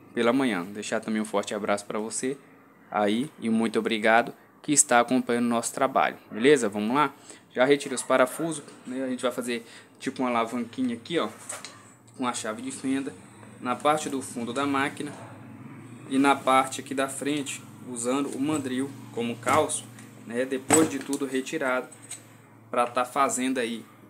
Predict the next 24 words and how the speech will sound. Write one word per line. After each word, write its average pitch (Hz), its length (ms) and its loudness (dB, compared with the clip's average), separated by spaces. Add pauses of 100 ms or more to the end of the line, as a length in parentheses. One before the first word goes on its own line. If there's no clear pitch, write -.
(160)
é, 120 260 0
a - 80 0
retirada 127 480 -2
da 127 100 -6
carcaça. - 540 -4
Ficou 139 300 -4
uma 143 180 -4
aqui 127 180 -10
ainda, 135 300 -6
ó. - 260 -18
Passou 113 320 -4
uma 127 160 -2
aqui 120 160 -12
despercebido. 117 760 -10 (680)
Vou - 80 -14
retirar 113 420 -6
ele. 117 180 -6 (3750)
Ficou - 340 -4
um 127 140 0
ainda 127 200 -2
pra 120 180 -6
trás 117 300 -4
aqui, 113 220 -10
pessoal. - 320 -10